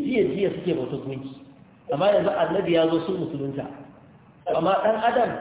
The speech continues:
kafin ya bar abin da ya saba da shi, akan daɗe. Saboda ya riga ya mai, ya saba da shi.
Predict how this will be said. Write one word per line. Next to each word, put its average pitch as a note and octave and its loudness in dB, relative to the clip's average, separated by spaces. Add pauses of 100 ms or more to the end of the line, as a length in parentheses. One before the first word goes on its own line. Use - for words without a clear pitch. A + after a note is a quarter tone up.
(760)
kafin G#3 0
ya A3+ 4
bar G3+ 4
abin F#3 2
da E3+ 2
ya D#3+ 4
saba F3 4
da - 0
shi, - -6 (680)
akan D#3+ -2
daɗe. C3+ -4 (680)
Saboda G3+ 4
ya F#3+ 6
riga F#3 4
ya F3+ 6
mai, - 0 (600)
ya E3 4 (120)
saba A3 6
da A2 0
shi. - -6